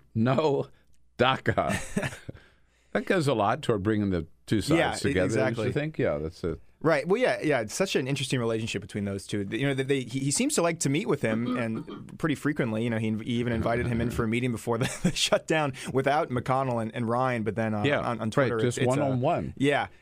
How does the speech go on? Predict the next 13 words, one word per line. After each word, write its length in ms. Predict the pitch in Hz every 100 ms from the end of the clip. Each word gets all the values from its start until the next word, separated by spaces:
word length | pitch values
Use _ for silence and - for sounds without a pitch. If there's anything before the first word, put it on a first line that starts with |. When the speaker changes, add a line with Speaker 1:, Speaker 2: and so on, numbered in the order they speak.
| -
Speaker 2:
but 60 | 127
then 100 | 120
on 100 | 117
Twitter, 300 | 139 127 110
it's 220 | 113 -
been 180 | 110 107
a, 140 | 98
a 60 | 107
much, 400 | 107 - - -
much 180 | 104 -
different 260 | 107 101
story. 260 | - 113 101
So, 240 | - 101